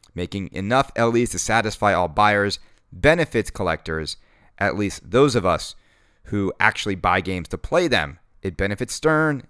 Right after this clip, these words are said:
and it benefits distributors. The only one hurts with more L Es are scalpers. So sad for them. I mean you. <laughs> Oh man, Ben, those are fighting words. Kaneda, you're a sleazeball for being a pinball flipper. And I have to say,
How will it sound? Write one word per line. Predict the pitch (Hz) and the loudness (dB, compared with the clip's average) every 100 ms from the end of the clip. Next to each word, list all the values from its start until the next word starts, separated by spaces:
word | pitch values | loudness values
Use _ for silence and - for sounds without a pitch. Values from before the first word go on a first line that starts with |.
| _ | _
and | 101 | -6
it | 92 | -4
benefits | 95 92 98 - | -4 -4 -6 -6
distributors. | 92 - 113 101 87 73 - _ _ _ _ | -10 -6 -4 -2 -2 -4 -10 _ _ _ _
The | 104 - | -8 -2
only | 123 139 139 | 0 2 2
one | 120 113 | 0 0
hurts | 107 98 - - - 76 - | 0 -2 -2 -10 -16 -16 -8
with | 104 104 | -6 -2
more | 107 101 | 0 0
L | 95 | 0
Es | 90 82 | -4 -4
are | 95 95 | -4 -4
scalpers. | - 107 101 - 90 - - | -2 2 2 2 -4 -4 -8
So | - 104 | -4 -2
sad | - 104 104 - | -2 0 0 0
for | 101 | -4
them. | 92 90 85 - | -4 -4 -6 -6
I | 87 | -6
mean | 90 87 85 80 - | -4 -6 -8 -10 -14
you. | 82 87 95 95 76 85 _ | -10 -4 0 0 -2 -8 _
<laughs> | 85 - 113 - 113 92 - - - _ - | -8 -4 -2 -2 -4 -6 -14 -18 -20 _ -6
Oh | 127 156 151 | 0 2 4
man, | 151 160 151 | 4 4 4
Ben, | 147 151 | 2 2
those | 165 151 | 2 2
are | 139 | -2
fighting | - 143 165 180 180 | -4 -2 0 0 0
words. | 175 165 156 139 127 - | 4 6 6 6 2 -2
Kaneda, | - 156 170 180 | -4 -4 -2 0
you're | 175 196 | 2 4
a | 202 | 2
sleazeball | - 214 240 247 180 208 175 | -2 -2 -2 -2 2 2 2
for | 190 | 0
being | 170 185 175 | -2 -2 -2
a | |
pinball | 165 196 170 170 160 | 0 0 4 2 2
flipper. | - 151 160 147 | 0 0 4 4
And | 107 135 | 4 4
I | 131 | 4
have | 156 165 | 2 0
to | 135 | -2
say, | - 143 139 135 123 | -2 2 4 4 4